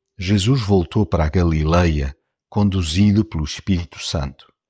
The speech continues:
A sua fama espalhou-se por toda aquela região. Ensinava nas casas de oração e todos o elogiavam. Jesus nunca fugiu das suas responsabilidades.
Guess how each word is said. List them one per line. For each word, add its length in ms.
A 80
sua 240
fama 320
espalhou-se 580
por 180
toda 300
aquela 400
região. 500
Ensinava 640
nas 220
casas 520
de 160
oração 640
e 80
todos 480
o 120
elogiavam. 800
Jesus 540
nunca 320
fugiu 480
das 180
suas 320
responsabilidades. 1200